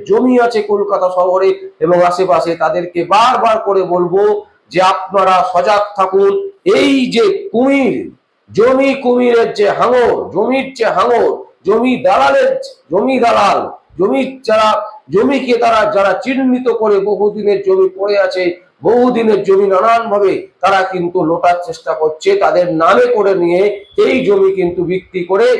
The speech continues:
বিভিন্ন মাল্টি স্টোর বিল্ডিং বানাবার যে পরিকল্পনা, সেই পরিকল্পনা কিন্তু চলছে। এবং ইতিমধ্যে অনেক জমি এইভাবে কিন্তু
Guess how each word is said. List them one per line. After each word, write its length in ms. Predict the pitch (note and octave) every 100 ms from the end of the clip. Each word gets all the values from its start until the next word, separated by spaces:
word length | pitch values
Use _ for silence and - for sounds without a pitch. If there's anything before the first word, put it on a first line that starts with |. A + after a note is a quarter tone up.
| - -
বিভিন্ন 360 | A#3+ C#4 C4+ A#3 F#3+
মাল্টি 400 | F3 A3+ - A3+
স্টোর 300 | - G3+ G3+ F3
বিল্ডিং 340 | F#3+ F#3 F#3 E3
বানাবার 340 | E3 E3 E3+ D#3+
যে 100 | D#3+ D#3+
পরিকল্পনা, 560 | D#3+ E3 D#3+ D#3 D#3+ F#3 G3 - -
সেই 160 | G#3+ B3+ A3
পরিকল্পনা 540 | A3 G#3+ G3+ G3+ G3+
কিন্তু 280 | G3 F#3 F3+ -
চলছে। 380 | A3 A#3 - A#3+ - - -
এবং 160 | F#3+ G#3 A3
ইতিমধ্যে 440 | A#3+ A3 A3 A3+ A3 G#3
অনেক 180 | C4 F3 F3
জমি 240 | A3 A3 G3
এইভাবে 300 | F#3+ F#3 F#3+
কিন্তু 300 | F#3 F3+ F3+